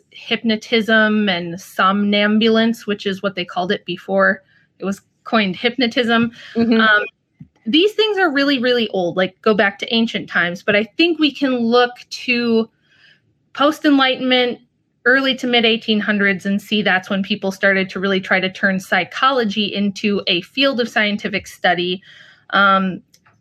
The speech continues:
Speaker 1: and there's a whole bunch of people that were all, this is kinda how things work in history when you study history. There's always these groups of intellectuals that steer things.
Speaker 2: Yep.
Speaker 1: And that is, that's why we're doing crypto history, because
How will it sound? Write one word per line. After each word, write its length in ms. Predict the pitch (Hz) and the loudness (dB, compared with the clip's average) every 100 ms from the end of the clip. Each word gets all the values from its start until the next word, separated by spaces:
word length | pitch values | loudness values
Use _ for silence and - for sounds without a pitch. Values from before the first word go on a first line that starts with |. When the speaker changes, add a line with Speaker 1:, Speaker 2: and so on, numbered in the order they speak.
| _ | _
Speaker 1:
and 240 | 220 220 | 2 2
there's 260 | 214 226 220 | 4 2 2
a 60 | 214 | -2
whole 300 | - 311 311 | 2 4 4
bunch 260 | 277 277 | 2 0
of 80 | 254 | -4
people 500 | 247 233 233 226 220 | -4 -2 0 2 2
that 220 | 196 180 | 2 0
were 160 | 196 - | -2 0
all, 420 | 208 214 220 214 208 | 2 4 6 4 0
this 180 | 311 | -2
is 80 | 415 | -2
kinda 240 | - 349 330 | -2 0 2
how 220 | 269 247 | 2 0
things 380 | 247 208 202 - - _ | -2 -4 -6 -10 -20 _
work 400 | 233 208 226 202 | -8 0 2 2
in 100 | 196 185 | -2 -4
history 340 | 190 - 165 | -6 -6 -6
when 160 | 175 180 | -6 -6
you 60 | |
study 280 | 180 185 175 | -4 -2 -2
history. 340 | 180 170 175 | -4 -6 -6
There's 180 | 175 196 | -2 0
always 240 | 254 262 254 | 2 2 2
these 160 | 233 | -2
groups 540 | 196 226 233 330 370 - | 0 2 4 4 2 -2
of 100 | 320 | 0
intellectuals 960 | 330 339 302 233 - 196 170 180 - _ _ _ - | 2 2 0 0 -2 -4 -2 -2 -6 _ _ _ -4
that 180 | 220 - | -4 -4
steer 420 | - - 254 220 | -8 -4 2 2
things. 540 | 208 170 143 131 - - _ - | 0 -6 -6 -10 -14 -20 _ -16
Speaker 2:
Yep. 200 | - 170 | -4 2
Speaker 1:
And 160 | 220 202 | 2 4
that 220 | 285 381 | 2 0
is, 140 | 415 302 | 0 -2
that's 380 | 226 320 427 - | -2 0 -2 0
why 260 | 339 302 294 | 0 2 0
we're 320 | 226 262 262 | -2 -2 -2
doing 400 | 226 247 240 233 | -2 0 0 -2
crypto 360 | - - - 247 | 0 -2 -2 -4
history, 460 | 220 208 - 190 175 | -4 -4 -4 -4 -4
because 600 | 208 196 226 214 202 | -6 -2 0 0 -2